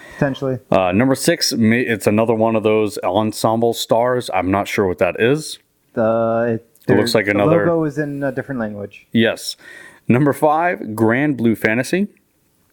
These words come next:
Speaker 2: Looks
Speaker 1: That's
Speaker 2: like another Chinese, maybe.
Speaker 1: Asian market.
Speaker 2: Yeah.
Speaker 1: Yep.
Speaker 2: Yep. Uh, then we have, uh, Identity V J P. Maybe the J-, maybe that's Japanese J P.
Speaker 1: Yeah.
Speaker 2: I don't know. Uh,
Speaker 1: That's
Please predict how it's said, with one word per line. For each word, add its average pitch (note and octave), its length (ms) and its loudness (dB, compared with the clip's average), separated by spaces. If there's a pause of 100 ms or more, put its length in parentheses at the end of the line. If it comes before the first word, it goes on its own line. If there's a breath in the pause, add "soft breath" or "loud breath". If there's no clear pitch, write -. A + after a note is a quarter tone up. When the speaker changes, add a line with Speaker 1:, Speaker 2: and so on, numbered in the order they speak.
(420)
Speaker 2:
Looks A#2 300 2
Speaker 1:
That's - 60 0
Speaker 2:
like A#2 220 2
another G#2 480 2
Chinese, G2+ 720 -2 (200)
maybe. A2 300 2
Speaker 1:
Asian C#3 260 -4
market. B2+ 640 -2 (100)
Speaker 2:
Yeah. A#2+ 520 0
Speaker 1:
Yep. A#2 240 -4
Speaker 2:
Yep. C3 380 0 (420 loud breath)
Uh, G2+ 180 2
then A2 220 2
we D3+ 160 2
have, B2+ 560 -2 (240)
uh, F#2 340 0
Identity C#3 840 0
V G#2+ 420 0
J G2+ 260 0
P. D#3 400 0
Maybe G2 280 0
the F2+ 100 0
J-, F#2 260 0
maybe F#2+ 260 0
that's F#2 300 -2
Japanese F#2+ 720 -2
J F#2 200 0
P. A2 380 -2
Speaker 1:
Yeah. B2 300 -2 (160)
Speaker 2:
I G2+ 100 4
don't E2+ 220 -2
know. D3 280 0 (380 loud breath)
Uh, G#2 120 4
Speaker 1:
That's - 240 -10